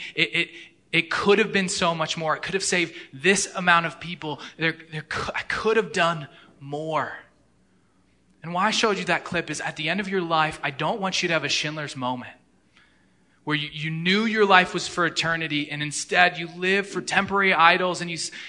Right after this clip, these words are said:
and at the end of your life before Jesus, you said, "Oh, I, I should have lived for more. I could have done more. God had these things for me to do to glorify him, to live for eternity."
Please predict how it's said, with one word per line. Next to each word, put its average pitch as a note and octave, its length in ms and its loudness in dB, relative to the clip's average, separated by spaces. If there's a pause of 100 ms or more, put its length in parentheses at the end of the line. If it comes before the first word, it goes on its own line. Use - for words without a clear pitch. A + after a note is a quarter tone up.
and D#3+ 120 0
at E3 100 -4
the E3 120 0
end F#3 100 2
of G3 80 -2
your G#3 120 0
life F#3 260 4
before F#3 320 -2
Jesus, E3+ 420 -4
you F#3 60 -6
said, F#3 240 -4 (100)
"Oh, F#3 540 2 (800)
I, D3+ 120 -6 (220)
I - 60 0
should - 240 2
have G3 80 -2
lived F3+ 160 -2
for - 140 -8
more. C3 340 -10 (840)
I D#3+ 80 -4
could G#3 320 4
have A3 100 0
done G3 200 6
more. F#3 160 4
God F#3+ 280 6
had F#3 220 4 (260)
these G3+ 320 0
things G3+ 400 0
for - 320 -6
me F#3 200 2
to G#3 80 0
do F#3+ 220 0
to F3+ 120 -4
glorify G3 640 6
him, F#3 160 0
to F3+ 80 -4
live F#3+ 240 -4
for F#3 120 -2
eternity." F3 440 -4